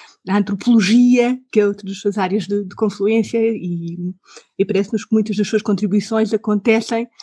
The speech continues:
por causa destes seus interesses abarcantes em, em muitas coisas. A questão da, da investigação é também uma das mais interessantes aqui. Eu tive a sorte de fazer parte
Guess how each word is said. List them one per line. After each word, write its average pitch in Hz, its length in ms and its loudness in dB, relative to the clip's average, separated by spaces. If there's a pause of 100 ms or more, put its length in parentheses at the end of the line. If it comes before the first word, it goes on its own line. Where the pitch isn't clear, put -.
(160)
por - 100 -14
causa 220 220 2
destes 214 280 -4
seus 214 200 2
interesses 220 540 0 (420)
abarcantes 233 720 2 (120)
em, 226 440 0
em 202 120 0
muitas 208 380 -4
coisas. 285 440 -4 (520)
A 262 80 2
questão 277 340 2
da, 247 280 2
da 226 100 -4
investigação 240 800 -4
é 196 140 -4
também 220 260 -2
uma 214 160 0
das 202 160 -2
mais 208 240 -4
interessantes 208 480 -8
aqui. 269 480 2
Eu 202 140 -10
tive 214 200 -2
a 214 40 2
sorte 226 240 0
de - 60 -18
fazer 220 200 0
parte 214 400 0